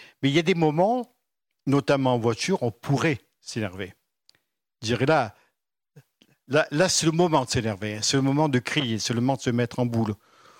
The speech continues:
Ou bien quelqu'un vous fait une, une sale blague en voiture, ça vous arrive, ça ? Quelqu'un qui brutalement, euh, vous grille, euh, un stop, un feu, ou autre chose, une priorité.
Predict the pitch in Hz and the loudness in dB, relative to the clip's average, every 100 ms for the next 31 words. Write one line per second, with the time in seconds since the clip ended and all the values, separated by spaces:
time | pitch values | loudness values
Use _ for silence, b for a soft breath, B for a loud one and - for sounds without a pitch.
0 | B _ 139 151 175 - 156 - 196 160 | B _ -2 2 0 0 -2 2 2 2
1 | 131 123 - 139 120 104 107 107 b b | 0 -4 0 0 0 -2 -4 -4 b b
2 | b 127 117 - 151 143 127 135 127 113 | b -4 -2 0 2 0 2 0 0 -4
3 | 98 104 - 117 - 139 120 147 170 190 | -6 -8 -8 -6 -4 -4 -2 -4 -4 -8
4 | - 147 - _ _ _ _ _ _ _ | -10 -10 -12 _ _ _ _ _ _ _
5 | _ _ - 151 131 151 156 - 117 113 | _ _ -2 0 2 0 0 -2 -4 -4
6 | - 131 - 117 107 110 120 127 107 101 | -4 -2 0 0 0 0 0 0 -2 -4
7 | 107 101 113 123 113 104 101 101 101 104 | -8 -6 -4 0 0 0 -2 -4 -8 -8
8 | 147 123 - - 110 - - _ _ _ | -6 -4 -4 -8 -10 -12 -20 _ _ _
9 | _ _ _ _ _ _ _ _ 131 127 | _ _ _ _ _ _ _ _ -2 0
10 | - 123 117 - _ _ _ _ 131 123 | 0 0 -2 -6 _ _ _ _ -2 0
11 | 139 120 127 117 104 101 - 127 120 120 | 0 2 2 2 0 -4 -2 0 0 -2
12 | - 113 113 | -4 -6 -6